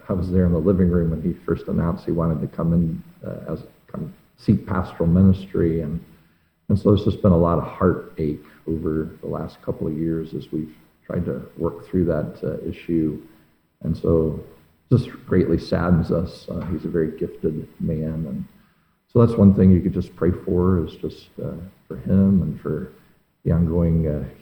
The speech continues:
healing of, of the church as we've had to discuss difficult things. Yeah, another issue is a congregation having to deal with, um, child molestation, uh, by another minor,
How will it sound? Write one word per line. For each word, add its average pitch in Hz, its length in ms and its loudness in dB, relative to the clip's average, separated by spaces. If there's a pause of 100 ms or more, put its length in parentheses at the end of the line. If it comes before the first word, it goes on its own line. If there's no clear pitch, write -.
(120)
healing 87 500 4
of, 71 80 -2 (240)
of 73 160 -14
the 80 80 -6
church - 560 -4
as - 300 -12
we've 78 120 -10
had - 180 -4
to - 60 -8
discuss - 680 -10
difficult - 520 -6
things. 85 500 -2 (1120)
Yeah, 87 220 -2 (120)
another 98 580 6 (100)
issue 113 520 4
is 85 140 -2
a 80 120 -4 (120)
congregation 87 600 -2
having 85 340 -2
to - 100 -6
deal 87 340 0
with, 78 340 -2 (120)
um, 69 320 -10 (500)
child 87 340 0
molestation, 92 1000 2 (560)
uh, - 60 -4
by - 260 -4
another 82 380 -2
minor, 92 680 4